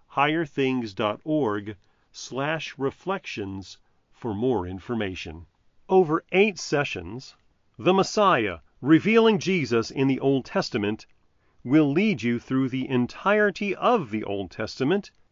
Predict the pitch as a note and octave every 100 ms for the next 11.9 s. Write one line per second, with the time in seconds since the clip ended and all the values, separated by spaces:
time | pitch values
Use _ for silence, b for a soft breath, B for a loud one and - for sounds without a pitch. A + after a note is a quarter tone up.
0 | _ _ - A2+ - A2 G#2+ F#2+ F2+ B2+
1 | D3+ C3+ C3+ - - _ _ - F3+ -
2 | E3 D#3 D#3 - - - - - - B2+
3 | B2+ A#2+ C3 - G2+ - F2+ - F#2+ E2+
4 | - - - _ _ _ _ - C3 B2+
5 | - A2 G#2 F#2 B2 C#3 A#2+ G#2 - G2+
6 | C#3+ - G#2+ G#2 G2 G2+ F#2 B2+ A#2 G2+
7 | - B2 G#2+ F#2+ - - A#2+ - G2 G2
8 | D#3 D#3+ - F#2 F2+ _ _ _ _ _
9 | C#3+ F3 D#3+ A2 F#2 D#3+ F#3+ G#3 F3 E3
10 | F3 F#3 E3+ - - F3+ F#3 - B2+ A2
11 | G2 - F#3 G#3 D#3+ G#2+ G2 - -